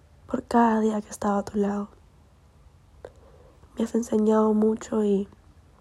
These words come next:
nunca me voy a olvidar. <laughs> Y después,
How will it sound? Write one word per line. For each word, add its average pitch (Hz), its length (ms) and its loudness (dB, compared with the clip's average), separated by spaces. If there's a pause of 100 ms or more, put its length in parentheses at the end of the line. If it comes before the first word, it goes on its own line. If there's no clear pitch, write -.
(640)
nunca 226 300 6
me 202 120 4
voy 196 100 4
a 202 80 0
olvidar. 220 260 -2 (1900)
<laughs> 220 140 0 (1700)
Y 226 260 2
después, 214 680 -2